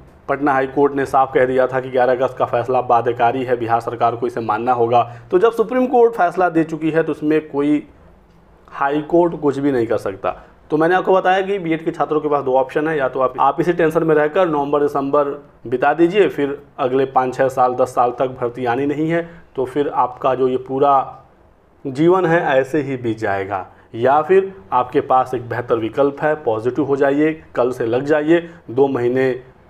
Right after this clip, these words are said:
मैक्सिमम आपके पास समय है। नवंबर आपके पास पूरा है, दिसंबर में आपके पास जितना दिन मिल जाए, एक दिन एक साल के बराबर है, सात से दस दिसंबर के बीच में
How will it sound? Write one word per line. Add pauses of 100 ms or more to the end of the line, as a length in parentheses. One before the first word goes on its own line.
(420)
मैक्सिमम
आपके
पास
समय
है।
नवंबर
आपके
पास
पूरा
है,
दिसंबर
में
आपके
पास
जितना
दिन
मिल
जाए,
एक
दिन
एक
साल
के
बराबर
है,
सात
से
दस
दिसंबर
के
बीच
में